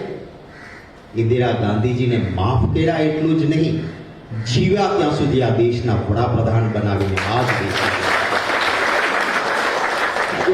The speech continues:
કટોકટીની વાત કરનારને મારે કહેવું છે કે લોકતંત્રમાં સૌથી મોટી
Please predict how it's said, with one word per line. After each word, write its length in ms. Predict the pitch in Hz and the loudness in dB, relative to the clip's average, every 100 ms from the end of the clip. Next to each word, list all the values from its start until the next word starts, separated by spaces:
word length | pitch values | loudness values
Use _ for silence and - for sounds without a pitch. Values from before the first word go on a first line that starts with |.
| 180 | 0
કટોકટીની 680 | 147 165 175 190 190 190 175 | 0 0 0 0 2 2 2
વાત 220 | 143 - - | 2 0 -2
કરનારને 400 | 175 170 175 170 | 0 2 2 2
મારે 240 | 165 160 156 | 0 0 0
કહેવું 320 | 117 117 147 - | 2 2 2 0
છે 140 | 92 - - - - - - - - - | -2 -4 -10 -14 -18 -20 -20 -20 -8 -2
કે 60 | 123 127 | 0 4
લોકતંત્રમાં 920 | 180 233 226 226 214 - 220 208 196 202 | 4 4 2 2 2 2 2 2 2 0
સૌથી 400 | 240 254 269 269 226 | 2 2 2 2 2
મોટી 300 | 220 220 | 2 4